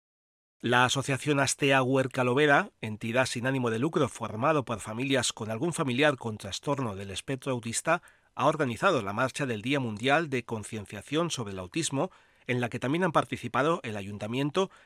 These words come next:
y alumnos de los diferentes centros educativos del municipio. La marcha ha comenzado en la puerta del Colegio de Educación Infantil y Primaria Virgen del Río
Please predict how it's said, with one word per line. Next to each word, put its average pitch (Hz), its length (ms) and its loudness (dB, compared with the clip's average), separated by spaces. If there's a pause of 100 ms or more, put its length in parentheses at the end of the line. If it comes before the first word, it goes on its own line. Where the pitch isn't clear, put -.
y 113 100 -4
alumnos 156 500 2
de 139 100 0
los 151 160 0
diferentes 127 580 -2
centros 123 440 -4
educativos 113 580 -4
del 117 160 0
municipio. 98 640 -8 (800)
La 131 140 0
marcha 139 320 2
ha 139 40 2
comenzado 139 460 4
en 156 80 4
la 127 100 2
puerta 131 360 2
del 120 140 0
Colegio 123 420 0
de 143 100 4
Educación 113 500 -2
Infantil 139 440 0
y 117 40 2
Primaria 117 460 2
Virgen 127 440 0
del 123 160 -2
Río 127 440 0